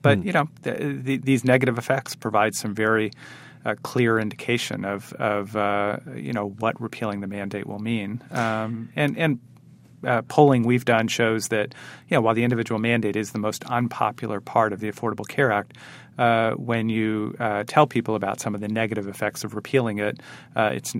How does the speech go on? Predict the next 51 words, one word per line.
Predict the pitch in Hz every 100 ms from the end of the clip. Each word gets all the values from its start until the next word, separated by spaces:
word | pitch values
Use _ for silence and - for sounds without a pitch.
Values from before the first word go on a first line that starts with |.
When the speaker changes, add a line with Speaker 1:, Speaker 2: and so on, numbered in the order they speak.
| -
Speaker 1:
it's | 120 -
not | 107 - -
quite | - 101 98
as | 101
unpopular. | 110 98 117 - 104 101
And |
in | 107
fact, | 101 110 - -
people, | - 113 110 107 -
uh, | - 107 107
majority | 113 113 113 107
of |
people | 101 104
support | 113 - 120 110
it. | - -
Speaker 2:
Has | - 180
the | 247
individual | 262 262 233 180 170
mandate | 151 143 156 156 160 147 - 117
done | 120 131 156
what | 143
it's | -
supposed | - 123 131 -
to | 131
do? | 107 104 208 214
I |
mean, | 120 107 104
and | 110 107
you, | 131 -
you | 123
said | - 131 98 - - - - - -
at | 117
the | 110
outset | 113 220 - 98 -
there | 82 - 131 - - - -
that | - 90
its | -
goal | - 101 135
was | 139 -
to | -
make | 98 107
sure | - 117 107
that | 101 82
the | 90
pool | - - 185 147
of | 107
insured | 104 - - 117 120 110
wasn't | 98 107
just | 107 -
sick | - 143 -
people, | - 131 - 156 226